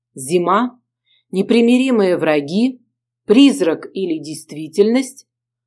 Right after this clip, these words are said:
добрый гений, англичане атакуют, кровавая битва, диверсия, русский и зуав, пение шакалов, их двое, сорви голова,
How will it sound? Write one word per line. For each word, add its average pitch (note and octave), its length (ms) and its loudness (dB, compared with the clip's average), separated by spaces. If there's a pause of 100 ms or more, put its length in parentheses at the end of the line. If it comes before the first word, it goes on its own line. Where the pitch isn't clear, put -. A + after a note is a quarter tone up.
(160)
добрый F3 460 2
гений, D#3+ 680 -2 (440)
англичане G3 840 0
атакуют, A3 920 -6 (500)
кровавая F3+ 680 4
битва, A#3 640 -2 (420)
диверсия, A3+ 1000 0 (520)
русский A3 560 0
и F3+ 200 -10
зуав, D#3 540 0 (720)
пение G3+ 640 0
шакалов, A#3+ 880 0 (600)
их A3+ 300 0
двое, A3+ 680 4 (480)
сорви G3 480 2
голова, D#3+ 720 0